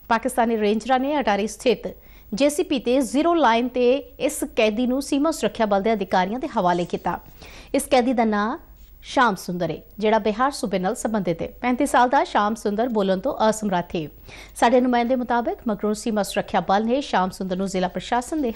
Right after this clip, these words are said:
ਹਵਾਲੇ ਕਰ ਦਿੱਤਾ। ਕਾਂਗਰਸ ਦੇ ਸੀਨੀਅਰ ਆਗੂ ਮਲਿਕਾਰਜੁਨ ਖੜਗੇ ਪਾਰਟੀ ਪ੍ਰਧਾਨ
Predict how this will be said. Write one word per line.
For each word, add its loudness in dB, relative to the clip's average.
ਹਵਾਲੇ 0
ਕਰ -6
ਦਿੱਤਾ। -12
ਕਾਂਗਰਸ 4
ਦੇ 2
ਸੀਨੀਅਰ 2
ਆਗੂ 2
ਮਲਿਕਾਰਜੁਨ 2
ਖੜਗੇ 0
ਪਾਰਟੀ 0
ਪ੍ਰਧਾਨ -2